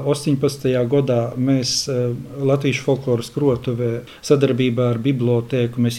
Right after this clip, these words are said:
ierakstījām visus Latvijas etnogrāfiskos ansambļus, visu jūs, nu, iespējami plašo repertuāru. Iebrauca pie mums uz bibliotēku nacionālo, tie ir studija, un tad mēs, eh, mēģinājām ierakstīt pa vienu dienu, cik nu var ierakstīt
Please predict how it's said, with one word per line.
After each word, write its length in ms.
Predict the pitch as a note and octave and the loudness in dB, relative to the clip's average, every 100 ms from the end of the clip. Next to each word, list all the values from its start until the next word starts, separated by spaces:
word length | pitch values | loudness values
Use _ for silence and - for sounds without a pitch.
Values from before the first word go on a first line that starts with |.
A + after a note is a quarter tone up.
| C#3 | 0
ierakstījām 480 | B2 A2+ - B2 | 0 -2 -2 0
visus 320 | B2 C#3 B2+ B2 | 0 0 -4 -2
Latvijas 400 | C3 C3+ A2+ - | -2 0 -4 -2
etnogrāfiskos 720 | A#2 C3+ C3+ E3 F3 E3+ F3 E3+ | -4 -4 -2 -2 -2 -4 -6 -4
ansambļus, 600 | E3+ E3 E3+ E3+ E3+ E3+ - | -6 -4 -2 0 0 -2 -8
visu 320 | C3 - B2 | -8 -6 -4
jūs, 280 | A#2 A#2 - | -4 -6 -10
nu, 200 | D3 D3 D3+ | -2 -2 0
iespējami 640 | D3 C3+ C3 A2+ A2 G#2+ | -2 0 -2 -2 0 -4
plašo 480 | - B2+ B2 B2 G#2+ - C3 C3+ | 0 -2 0 -4 -4 -6 -2 0
repertuāru. 800 | C#3+ C#3+ E3+ E3+ E3+ D#3 D3 C#3 - - - - - - | 0 2 0 2 0 2 2 0 -4 -20 -20 -20 -20 0
Iebrauca 540 | C#3+ B2+ C3+ B2 A#2+ | 2 4 4 4 0
pie 140 | A#2+ C3 | -6 0
mums 260 | C3+ A#2+ B2+ | 2 2 0
uz 200 | A#2+ A#2 | -2 2
bibliotēku 640 | E3 E3+ D3+ D3 C#3 C#3 | 2 4 2 2 0 2
nacionālo, 720 | D3 C#3+ C#3 C3 C3+ B2+ B2 A#2+ | 0 0 -2 0 0 0 -2 -2
tie 80 | B2 | -6
ir 80 | A#2 | -6
studija, 600 | - E3 D3+ C#3+ C3+ B2 - - - - | -6 -6 -2 0 0 -2 -12 -20 -20 -4
un 140 | B2 A#2+ | -4 -2
tad 200 | D3+ C#3+ | -2 0
mēs, 220 | C#3+ C3 C3 - | 2 0 -2 -8
eh, 160 | C3+ B2+ | -6 -4
mēģinājām 560 | B2 C3+ A#2 A#2+ A#2 B2 | 0 2 2 2 2 2
ierakstīt 520 | C3+ A2+ - A#2+ - | 2 0 -2 -6 -4
pa 80 | A#2+ | -4
vienu 300 | B2 A#2+ A#2 | 0 2 0
dienu, 240 | C#3 D#3+ C#3 | 0 -4 -4
cik 200 | C3 A#2+ | -6 -4
nu 100 | A#2 | -2
var 140 | B2 | -2
ierakstīt 880 | A#2 A#2 B2 A#2+ A2 - A2 A2+ - | -2 -6 -4 -2 -4 -6 -10 -10 -10